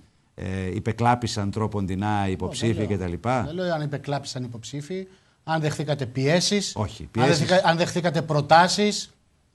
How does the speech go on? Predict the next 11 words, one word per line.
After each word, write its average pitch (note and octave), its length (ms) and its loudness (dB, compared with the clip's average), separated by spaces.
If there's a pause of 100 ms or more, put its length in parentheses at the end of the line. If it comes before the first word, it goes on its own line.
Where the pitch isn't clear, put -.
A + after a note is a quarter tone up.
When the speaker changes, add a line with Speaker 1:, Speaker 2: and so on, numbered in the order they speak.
Speaker 2:
αν E3 180 -4
δεν E3 120 -6
ξέρω E3 240 -2
εγώ D#3 460 0
τι D#3 140 -6
άλλο D#3+ 220 6
μπορεί D3+ 400 -2
να C#3+ 180 -2
υπήρξε, F#3 600 0 (340)
έτσι E3 240 0
Speaker 1:
Συζητή- D3 180 6